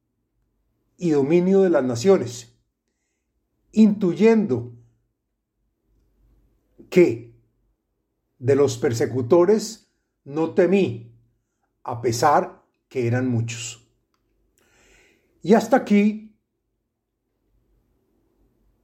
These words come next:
el, este es el fin del podcast y video del Salmo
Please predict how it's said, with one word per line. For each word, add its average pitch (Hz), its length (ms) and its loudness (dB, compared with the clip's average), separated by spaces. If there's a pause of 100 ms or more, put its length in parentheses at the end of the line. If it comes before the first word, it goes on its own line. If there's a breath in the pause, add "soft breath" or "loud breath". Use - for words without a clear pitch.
(180)
el, 135 360 0
este 139 220 -4
es - 80 0
el 185 100 2
fin 220 680 0 (420)
del 123 260 -8
podcast 180 680 -2
y 156 60 -8
video 139 640 0 (220)
del 117 200 -4
Salmo 160 680 -4